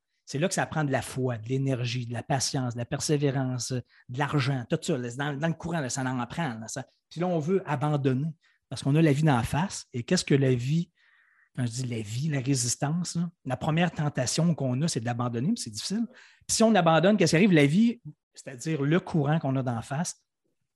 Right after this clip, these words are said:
va juste nous retourner en arrière. On ne mourra pas, là, il va juste nous retourner dans notre trou, dans notre fosse, dans la fosse qu'on essayait de quitter.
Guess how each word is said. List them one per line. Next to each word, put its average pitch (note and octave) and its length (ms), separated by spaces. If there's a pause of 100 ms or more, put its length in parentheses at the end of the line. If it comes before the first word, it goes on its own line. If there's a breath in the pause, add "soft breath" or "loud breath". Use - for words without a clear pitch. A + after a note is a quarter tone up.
(200)
va C3 220
juste D3+ 260
nous D3 120
retourner C3+ 340
en C3 100
arrière. A#2 380 (340 soft breath)
On B2 120
ne C3+ 40
mourra D3+ 340
pas, A#3 180
là, D#3+ 80
il C#3 60
va C#3+ 100
juste G#3+ 160
nous G3+ 80
retourner F3 280
dans E3+ 100
notre D3 200
trou, B2+ 220 (480 soft breath)
dans D3 160
notre E3 220
fosse, C3+ 360
dans E3+ 100
la F#3+ 120
fosse G#3+ 340
qu'on D#3+ 160
essayait D3+ 380
de - 120
quitter. - 380